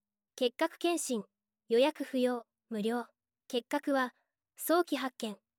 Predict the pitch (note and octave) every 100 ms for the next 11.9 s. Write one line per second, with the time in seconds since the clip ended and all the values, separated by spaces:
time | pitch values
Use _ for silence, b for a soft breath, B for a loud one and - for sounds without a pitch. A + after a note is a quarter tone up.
0 | _ _ _ - - D#4 E4+ - G4+ F#4
1 | D4 G#3 - G#3 A3+ - G#3+ G#3 - _
2 | _ _ _ _ A#3+ A#3+ E4 E4+ D4+ A3+
3 | - B3 C4+ D#4 C#4 D#4+ D4+ C4 G#3 F#3
4 | A3 A#3 - C4 C4 C4 C#4 C4 G#3 F#3
5 | - _ _ _ _ A#3+ A3 D4+ D4+ -
6 | E4+ C#4+ G3 - B3 - C#4+ C#4+ C#4 C#4
7 | C4+ C4 B3+ A3 _ _ _ _ _ -
8 | C4+ D#4 E4 D#4 A3+ G3 _ _ _ _
9 | G#3+ C#4 E4+ F4+ E4+ D#4 D#4 D#4+ C#4+ G#3+
10 | - C#4+ C#4+ A3+ F#3 - F#3+ - _ _
11 | _ _ _ G3+ A3+ - D#4+ D4+ B3+